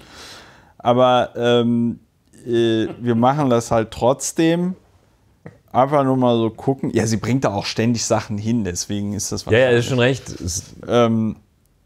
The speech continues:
Speaker 1: <laughs> es ist aber trotzdem befremdlich. Also für ein Euro einundzwanzig habe ich dort ein Buch erstanden, äh, ein Euro fünfundzwanzig, ähm, habe ich dort ein Buch erstanden. Es ist wie neu,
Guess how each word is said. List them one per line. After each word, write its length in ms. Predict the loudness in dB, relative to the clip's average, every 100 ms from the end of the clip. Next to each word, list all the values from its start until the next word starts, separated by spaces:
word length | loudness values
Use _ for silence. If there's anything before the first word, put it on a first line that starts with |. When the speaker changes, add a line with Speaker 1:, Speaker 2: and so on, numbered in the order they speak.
| _ -2
Speaker 1:
<laughs> 280 | 0 -2 -6
es 160 | -6
ist 260 | -4 -4 -4
aber 140 | -4
trotzdem 560 | -4 -2 -2 0 -4 -4
befremdlich. 720 | -8 -6 -2 -2 -2 -6 -8 -12 -16 -4
Also 200 | -2 0
für 180 | -2 0
ein 240 | 0 0
Euro 260 | 2 2 2
einundzwanzig 840 | 2 0 0 0 0 0 -6 -2
habe 160 | 0 0
ich 120 | 0
dort 240 | 2 2
ein 160 | 2 0
Buch 200 | 0 -2
erstanden, 680 | -4 -4 0 0 0 -4 0
äh, 140 | 2
ein 200 | 2 0
Euro 180 | 2 0
fünfundzwanzig, 800 | 0 -2 0 -2 -2 -6 -12 -12 -4
ähm, 200 | -4 -2
habe 180 | -4 -4
ich 100 | -4
dort 200 | -4 -2
ein 140 | -2
Buch 260 | 2 2 0
erstanden. 640 | -4 -2 2 2 2 -4 -8 -18 -20 -14 -2
Es 160 | -2
ist 420 | 0 -2 -2 -12 -18 _ _ _ _ _ _ _ _ _ _ _
wie 320 | -8 -2 -2
neu, 500 | 2 4 4 4 0